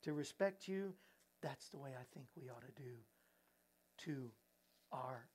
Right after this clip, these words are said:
Lord and Savior. Help us to praise you, God, with perfected praise. Woo! Help us to be excited about you, never, uh, holding back from shouting or, or jumping up and down and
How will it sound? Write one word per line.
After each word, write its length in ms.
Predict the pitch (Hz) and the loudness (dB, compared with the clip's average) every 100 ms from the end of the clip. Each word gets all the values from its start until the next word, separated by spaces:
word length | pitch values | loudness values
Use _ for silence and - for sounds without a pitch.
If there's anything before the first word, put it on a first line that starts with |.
| - | -6
Lord 420 | 127 131 117 110 - - | 0 0 0 -8 -16 -16
and 140 | - 120 | -12 -10
Savior. 320 | - - - | -10 -8 12
Help 220 | 339 320 | 12 12
us 100 | 277 | 4
to 60 | - | 2
praise 400 | - 294 285 202 | 10 10 10 6
you, 80 | 233 | 8
God, 300 | 202 196 190 - - - | 10 10 6 -6 -20 6
with 180 | 190 180 | 6 10
perfected 640 | 185 - 269 254 220 196 | 6 8 8 8 6 4
praise. 500 | - 160 131 117 - - - - - - | 8 8 8 2 -10 -16 -20 -20 4 12
Woo! 400 | 587 554 381 302 | 12 12 12 10
Help 200 | - - | 6 6
us 80 | - | 2
to 100 | 202 | 4
be 140 | 190 | 6
excited 540 | 170 - 240 277 202 175 | 4 8 12 12 12 8
about 360 | 160 139 - | 8 6 0
you, 120 | 135 113 - - - - | -6 -6 -14 -18 -10 6
never, 540 | 233 311 262 233 190 - - - | 12 12 12 12 12 2 -20 6
uh, 220 | 185 165 - | 10 10 12
holding 360 | 277 254 240 | 12 12 12
back 300 | 214 214 - | 12 12 12
from 240 | - 151 131 | 2 0 0
shouting 720 | - - 302 285 196 156 143 | 2 12 12 12 10 6 2
or, 200 | 127 120 - - - - - | 0 -4 -8 -18 -16 -18 -6
or 160 | 131 127 | -6 10
jumping 400 | - 285 294 277 | 12 12 12 12
up 200 | 277 277 | 12 8
and 140 | 233 | 8
down 420 | 214 226 214 175 | 12 12 12 8
and 100 | 135 | 2